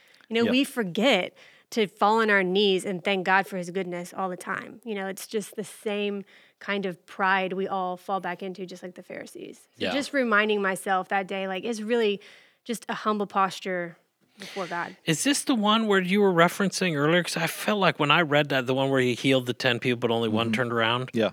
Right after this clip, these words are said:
Speaker 3: That was in seventeen?
Speaker 2: No.
Speaker 1: Oh, it's not? I
Speaker 3: Oh,
Speaker 1: just
Speaker 3: no,
Speaker 1: saw
Speaker 3: no.
Speaker 1: lepers.
Speaker 3: No, no.
Speaker 2: Uh,
Speaker 1: It's
Speaker 3: That's,
Speaker 1: this
Speaker 3: it's
Speaker 1: week.
Speaker 3: good.
Speaker 2: Is it?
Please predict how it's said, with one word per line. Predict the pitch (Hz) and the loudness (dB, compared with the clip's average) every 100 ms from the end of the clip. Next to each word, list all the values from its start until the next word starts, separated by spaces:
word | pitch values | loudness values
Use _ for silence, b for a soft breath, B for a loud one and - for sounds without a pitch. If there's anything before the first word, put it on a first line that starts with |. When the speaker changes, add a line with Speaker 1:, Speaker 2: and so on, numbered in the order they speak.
| - | 0
Speaker 3:
That | 127 | 0
was | 170 139 | 0 -2
in | |
seventeen? | - 131 131 - 139 151 B B - | -6 -6 -6 -6 -6 -8 B B 2
Speaker 2:
No. | 139 113 95 - | 4 4 2 0
Speaker 1:
Oh, | 269 | 4
it's | 262 262 | 4 4
not? | 247 247 247 | 4 4 2
I | 233 | 0
Speaker 3:
Oh, | |
Speaker 1:
just | 247 | 4
Speaker 3:
no, | 160 | 6
Speaker 1:
saw | - 151 | 6 6
Speaker 3:
no. | |
Speaker 1:
lepers. | 202 196 202 | 4 0 0
Speaker 3:
No, | 147 147 | 2 2
no. | 120 | 2
Speaker 2:
Uh, | 127 120 | 2 4
Speaker 1:
It's | |
Speaker 3:
That's, | 117 143 208 | 4 4 2
Speaker 1:
this | - | 0
Speaker 3:
it's | |
Speaker 1:
week. | 233 | 2
Speaker 3:
good. | 175 123 | 6 6
Speaker 2:
Is | |
it? | - | 4